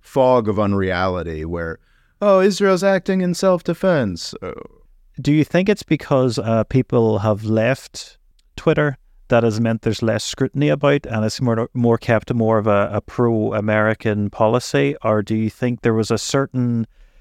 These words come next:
Speaker 2: thing that was implemented that's ultimately resulted in this?
Speaker 1: I think it's a combination of factors. I think what folks don't realize is that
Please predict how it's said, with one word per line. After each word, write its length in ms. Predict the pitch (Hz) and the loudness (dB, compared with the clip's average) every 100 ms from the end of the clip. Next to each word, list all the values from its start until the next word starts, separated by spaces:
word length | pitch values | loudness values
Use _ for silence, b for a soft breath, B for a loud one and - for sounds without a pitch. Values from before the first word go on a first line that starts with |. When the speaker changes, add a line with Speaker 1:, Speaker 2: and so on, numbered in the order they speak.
| _ _ _ | _ _ _
Speaker 2:
thing 220 | 139 135 | 0 2
that 120 | 131 | 2
was 160 | 120 110 | 2 0
implemented 840 | 123 120 131 131 135 135 147 139 - - _ _ _ | -2 -2 0 2 0 0 0 -2 -4 -18 _ _ _
that's 480 | - 113 - - - - | -2 -2 -2 -10 -12 -4
ultimately 600 | 117 - 127 117 120 117 | -2 0 -2 -2 0 2
resulted 540 | 107 101 110 110 131 127 | 0 0 0 -2 -2 0
in 160 | 123 | 0
this? 320 | 127 123 - - _ _ _ - - 113 | -2 -4 -12 -20 _ _ _ -20 -10 0
Speaker 1:
I 40 | |
think 160 | 143 131 | 2 2
it's 100 | 120 | 0
a 60 | |
combination 720 | 117 110 98 95 101 143 147 - | 0 0 0 -2 -4 -4 -4 -4
of 140 | 127 | -4
factors. 600 | 147 143 - 160 156 - | -2 -2 -4 -6 -6 -10
I 80 | - | -6
think 140 | 117 151 | -2 -2
what 120 | 175 | -2
folks 280 | - 175 - | -2 -2 0
don't 200 | 151 110 | 0 2
realize 640 | 117 127 104 98 92 - _ _ _ _ - | 2 2 2 -2 -8 -12 _ _ _ _ -4
is 260 | 120 101 | -2 -2
that 420 | 107 120 113 110 | 2 4 4 0